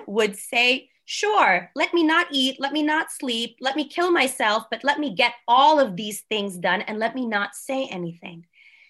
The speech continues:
Now I know that I can say, "Hey, Kwame, great. However, let me show you this list of things that I have to do still. You've now given me these other things. Can you please help me understand what the priority is?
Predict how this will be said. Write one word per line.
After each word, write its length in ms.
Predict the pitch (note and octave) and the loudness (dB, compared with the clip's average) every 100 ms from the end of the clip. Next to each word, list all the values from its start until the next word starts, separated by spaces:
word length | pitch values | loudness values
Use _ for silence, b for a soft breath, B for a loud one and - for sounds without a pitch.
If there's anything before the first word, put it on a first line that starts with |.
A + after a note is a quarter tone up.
| b | b
Now 680 | A3 C4+ F#4 D4 F#3+ F#3 G#3+ | -2 0 2 2 2 0 -4
I 220 | - D4+ F4+ | 0 2 4
know 240 | A#3+ G3+ | 4 2
that 120 | G#3+ | 2
I 140 | A3 B3 | 0 0
can 160 | B3 | -4
say, 400 | A3+ A#3+ G#3 C#4+ - | -6 0 0 -2 -4
"Hey, 160 | F4 | -4
Kwame, 500 | F4 B3 G#3 G3+ G3 | -2 -4 -2 -4 -8
great. 400 | - A#3 G#3+ F3 B B B B - | -8 -2 -2 -2 B B B B -2
However, 640 | C4+ E4 D4+ G#3 F3+ G3+ - | 2 4 4 4 2 0 -2
let 220 | B3+ - | -2 0
me 60 | G#4+ | -2
show 200 | - E4 | -2 2
you 140 | E4+ | 2
this 220 | C#4+ - | 2 -4
list 320 | B3+ D4+ - | -2 -2 0
of 160 | C4 B3+ | -2 -4
things 320 | - D#4+ C#4+ | -2 -2 0
that 80 | A#3 | 2
I 100 | G#3+ | 0
have 320 | A3+ A3 - - | 2 0 -2 -8
to 80 | |
do 260 | F#3 F3+ G3+ | -10 -8 -8
still. 540 | F#3+ - E4 B3 A3+ | -8 -6 2 4 4
You've 220 | G#3+ A#3+ G#3 | 0 -4 0
now 320 | B3 D4+ F#4+ | 2 4 4
given 320 | B3+ C4+ C4+ | 2 2 0
me 120 | B3 | -2
these 200 | G#3 G#3 - | -6 -10 -4
other 240 | C4+ C#4+ | -2 -2
things. 300 | C4+ G#3+ G#3 b b b | -2 -6 -6 b b b
Can 100 | - | 0
you 100 | D#4+ | 0
please 240 | E4+ E4 D4 | 2 -2 -2
help 220 | - C#4+ | -4 -4
me 140 | C#4 | -2
understand 600 | B3 A#3+ A#3+ - A3 G3 G3 _ _ | -2 -2 -4 -4 -2 -2 -4 _ _
what 180 | G#3 A#3 | -8 -8
the 80 | F#3+ | -10
priority 640 | - G3 F#3 F#3 F3 F3+ | -4 -2 0 -2 -2 -8
is? 260 | F3 - | -12 -16